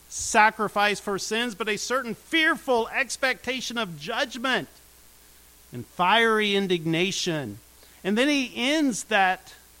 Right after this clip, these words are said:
conversation by saying, "It is a fearful thing to fall into the hands of the living God." You see, we lack that fear today, which is the reason why we grab on to the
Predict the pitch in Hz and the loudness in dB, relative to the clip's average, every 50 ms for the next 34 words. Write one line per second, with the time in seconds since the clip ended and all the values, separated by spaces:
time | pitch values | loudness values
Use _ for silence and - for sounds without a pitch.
0 | - - 190 185 170 170 165 156 - 185 180 180 175 - 220 220 202 214 208 190 | -8 -6 -4 -4 -4 -6 -8 -8 -6 -4 -4 -4 -4 -4 -8 -4 -2 -2 -2 -2
1 | - - 220 214 208 208 208 214 214 202 - - - - - - - - - 190 | -2 -4 -4 -2 -2 -2 -2 -4 -4 -8 -10 -16 -20 -20 -20 -20 -20 -14 -6 -2
2 | 190 190 190 175 - 185 180 160 - - - - 226 233 269 285 277 233 - - | 0 0 0 0 0 -2 -2 -2 -6 -10 -10 -4 -2 -2 0 0 0 -2 -2 0
3 | 226 214 190 - - - 185 180 170 160 160 - - 160 - - 180 170 170 170 | 0 0 0 -2 -6 -4 -4 -2 -2 -2 -4 -4 -6 -10 -6 -2 -2 0 0 0
4 | 165 156 - - 156 151 135 135 151 151 147 147 147 120 139 143 127 135 127 131 | -2 -4 -6 -6 -8 -8 -8 -6 -6 -6 -6 -6 -8 -8 -10 -12 -10 -10 -10 -10
5 | 131 120 123 113 107 120 104 98 80 - - - - - - - - - - - | -10 -10 -10 -10 -10 -10 -12 -12 -16 -20 -20 -20 -20 -20 -20 -20 -20 -20 -20 -20
6 | - - - - - - - - - - - - 131 127 - 160 151 147 160 170 | -20 -20 -20 -20 -20 -20 -20 -20 -20 -20 -18 -12 -12 -10 -6 -6 -4 -4 -2 -2
7 | 165 151 151 156 156 - - 139 120 117 - - 147 139 131 123 110 - - 117 | 0 2 2 2 2 0 -2 -8 -8 -8 -10 -12 -10 -8 -8 -8 -10 -10 -12 -12
8 | 107 104 104 98 101 104 101 - - - - - - - - - - - - - | -12 -10 -12 -12 -14 -16 -18 -20 -20 -20 -20 -20 -20 -20 -20 -20 -20 -20 -20 -20
9 | - - - - - - - - - - - - - - - 139 131 - 147 127 | -20 -20 -20 -20 -20 -20 -20 -20 -20 -20 -20 -20 -20 -12 -10 -10 -8 -8 -10 -10
10 | 123 131 135 147 151 139 127 139 131 127 127 131 131 131 131 127 123 131 135 127 | -10 -8 -6 -6 -6 -4 -4 -6 -6 -4 -2 0 0 0 0 -2 -4 -6 -10 -10
11 | 123 131 131 127 127 123 120 131 127 123 123 123 117 - - 131 123 120 113 120 | -6 -4 -4 -2 -2 -4 -4 -6 -6 -4 -6 -6 -8 -10 -10 -10 -10 -8 -10 -10
12 | 120 117 113 | -10 -10 -12